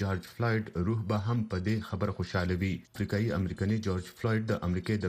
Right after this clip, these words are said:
مینیسوټا ریاست په مرکزي ښار منیاپلس کې په داسې حال کې مړ شوی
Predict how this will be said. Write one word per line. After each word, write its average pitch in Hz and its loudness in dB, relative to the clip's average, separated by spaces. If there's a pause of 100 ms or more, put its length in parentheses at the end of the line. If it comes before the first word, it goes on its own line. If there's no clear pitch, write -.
مینیسوټا 107 0
ریاست 104 0
په - -2
مرکزي 90 -2
ښار 113 4 (340)
منیاپلس 104 0
کې 117 0 (100)
په 92 2 (160)
داسې 101 -2
حال 113 0
کې 113 -2
مړ 87 -2 (100)
شوی 92 2